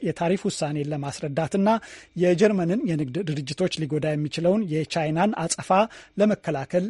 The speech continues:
ያለመ ነው። የጀርመን መኪና አምራቾች ቻይና ላይ በጣም ጥገኛ በመሆናቸው የአውሮፓ ህብረት ታሪፎቹን የሚቃወሙ ሲሆን ውይይትም እንዲደረግ ይፈልጋሉ። ዩክሬን የሩሲያ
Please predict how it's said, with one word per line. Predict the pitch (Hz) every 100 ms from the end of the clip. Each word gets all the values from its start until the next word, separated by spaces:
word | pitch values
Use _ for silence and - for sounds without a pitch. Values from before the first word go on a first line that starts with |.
| - 196
ያለመ | 165 165 165 180
ነው። | 175 147 147 - _ _ - - - -
የጀርመን | 185 185 180 196 196 190
መኪና | 185 202 202
አምራቾች | 190 190 185 214 220 -
ቻይና | - 160 151 160
ላይ | 170 196
በጣም | 143 - 180 196
ጥገኛ | - 160 160 147 170
በመሆናቸው | 170 139 143 147 - 220 233 - -
የአውሮፓ | 160 175 190 202 226
ህብረት | 180 170 175 -
ታሪፎቹን | 175 165 151 151 - 233
የሚቃወሙ | 170 165 - 147 147 147
ሲሆን | 147 208 226 226 - -
ውይይትም | 196 220 156 143 196 220 -
እንዲደረግ | 214 175 127 143 156 - -
ይፈልጋሉ። | 170 151 151 175 170 170 151 143 - _ _ _ _ _ _ _ _ _ _ _ _ _ _ _ _ _ _ _ _
ዩክሬን | 175 226 208 214
የሩሲያ | 226 196 190 180 190